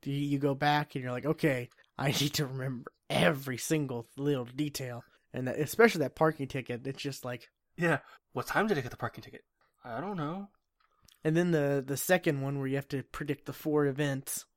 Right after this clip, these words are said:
Speaker 1: that's, it's like, what crawled on the jukebox? Or what, what, it's just like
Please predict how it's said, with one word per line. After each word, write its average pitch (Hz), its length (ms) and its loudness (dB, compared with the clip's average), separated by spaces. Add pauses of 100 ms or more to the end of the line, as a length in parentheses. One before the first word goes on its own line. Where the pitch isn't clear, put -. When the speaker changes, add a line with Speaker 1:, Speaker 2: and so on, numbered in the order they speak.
(100)
Speaker 1:
that's, - 300 -6
it's - 220 -10
like, 123 220 -8 (480)
what 147 480 4 (200)
crawled 185 480 10
on 175 160 6
the 165 80 4
jukebox? 151 840 -4
Or 127 180 -6
what, 143 280 -2
what, 135 240 -6
it's - 160 -12
just 147 200 -6
like 127 220 -8